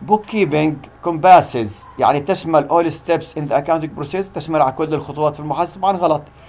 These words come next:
لأنه البوك كيبنج تشمل على only ايش؟ الريكوردينج. مثلًا ثلاث بقول لي فولس، بقول لي "accountants prepare"، يعني المحاسبين بحضروا but do not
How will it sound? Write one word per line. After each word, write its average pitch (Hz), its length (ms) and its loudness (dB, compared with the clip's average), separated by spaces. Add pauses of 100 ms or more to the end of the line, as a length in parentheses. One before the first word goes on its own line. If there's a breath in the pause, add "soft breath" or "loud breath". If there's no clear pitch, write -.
(220 loud breath)
لأنه 165 280 4
البوك 170 280 -4
كيبنج 160 360 0
تشمل 160 380 0
على 156 240 4
only 170 340 2
ايش؟ 165 300 -2
الريكوردينج. 156 560 0 (640 loud breath)
مثلًا 175 300 6
ثلاث 190 520 6 (480)
بقول 208 240 0
لي 208 120 2
فولس، 156 520 2 (640 soft breath)
بقول 208 240 2
لي 185 80 6
"accountants 165 920 4
prepare"، 156 340 2
يعني 123 260 0
المحاسبين 156 600 0
بحضروا 127 640 0 (160)
but 165 120 4 (140)
do 156 100 0
not - 340 2